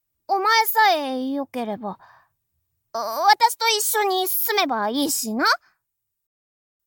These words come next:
や、迷惑なんかじゃないぞ。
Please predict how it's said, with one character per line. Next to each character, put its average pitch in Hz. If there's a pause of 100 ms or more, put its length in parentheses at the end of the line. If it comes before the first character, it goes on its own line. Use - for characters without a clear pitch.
(840)
や、 - (500)
迷 453 (300)
惑 403
な 403
ん 349
か 349
じ 330
ゃ 330
な 403
い 294
ぞ。 247